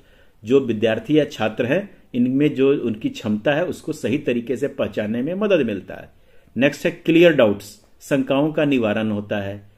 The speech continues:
Supports and motivation, समर्थन और प्रेरणा मिलता है। Guidance to a student,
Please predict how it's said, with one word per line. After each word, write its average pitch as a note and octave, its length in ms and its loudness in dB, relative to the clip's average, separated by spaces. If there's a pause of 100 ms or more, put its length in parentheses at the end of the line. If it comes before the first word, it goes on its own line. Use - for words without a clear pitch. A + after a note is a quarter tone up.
(240)
Supports F3+ 520 0
and D3+ 260 2
motivation, A#2+ 580 0
समर्थन B2+ 560 -2
और D3+ 120 0
प्रेरणा A2 380 -4
मिलता A2 340 -4
है। G2+ 240 -10 (380)
Guidance D3 600 2
to E3 60 0
a D#3 80 2
student, A#2+ 400 0